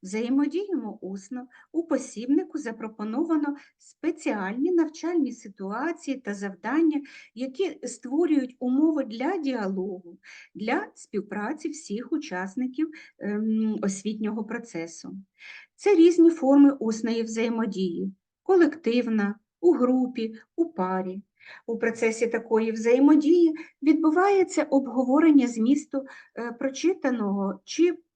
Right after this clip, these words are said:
почутого тексту, ем, обмін враженнями про цей текст, розігрування діалогів,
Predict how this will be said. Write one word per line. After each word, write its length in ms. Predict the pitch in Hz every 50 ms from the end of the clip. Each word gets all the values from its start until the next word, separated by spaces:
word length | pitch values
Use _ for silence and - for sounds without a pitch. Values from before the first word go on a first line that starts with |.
| _ -
почутого 600 | 240 247 240 - 269 302 311 302 302 285 - 185
тексту, 720 | - - 196 196 196 190 - - - _ - 196 196 196 190 - - - - _ -
ем, 580 | 196 214 226 226 226 233 233 233 240 240 240 220 - - _ _ _ _ _ _ _ _ _ -
обмін 340 | 254 359 359 392 403 370 311
враженнями 720 | 302 254 247 240 226 226 226 226 226 226 220 220 220 220
про 180 | - 214 208
цей 220 | 208 - 226 220 214
текст, 500 | - - 202 196 202 208 - - - _ _ _ - - _ -
розігрування 800 | 233 262 247 220 247 311 349 339 359 370 339 339 339 330 339 330
діалогів, 880 | 294 320 339 339 339 330 285 247 240 226 214 220 202 190 190 196 -